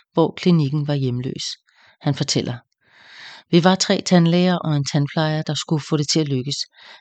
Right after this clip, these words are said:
Desværre mistede jeg min tandplejer, men ellers har jeg stadig hele mit personale," siger han. Amar Al-Mualem og Hvidovre Tandklinik åbnede op i Hvidovre i tyve fjorten,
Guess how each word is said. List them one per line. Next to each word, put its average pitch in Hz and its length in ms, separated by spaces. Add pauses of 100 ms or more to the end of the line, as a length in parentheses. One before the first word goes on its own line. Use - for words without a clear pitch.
Desværre 170 360
mistede 170 340
jeg 156 80
min 147 100
tandplejer, 151 520
men 160 160
ellers 160 240
har 165 120
jeg 147 120
stadig 151 420
hele 151 160
mit 165 220
personale," 147 560 (100)
siger 123 140
han. 127 200 (1080)
Amar 185 380
Al-Mualem 175 840 (520)
og 151 320
Hvidovre 151 300
Tandklinik 160 560 (120)
åbnede 156 400
op 156 180 (240)
i 151 200
Hvidovre 160 480
i 156 140
tyve 160 280 (100)
fjorten, 151 340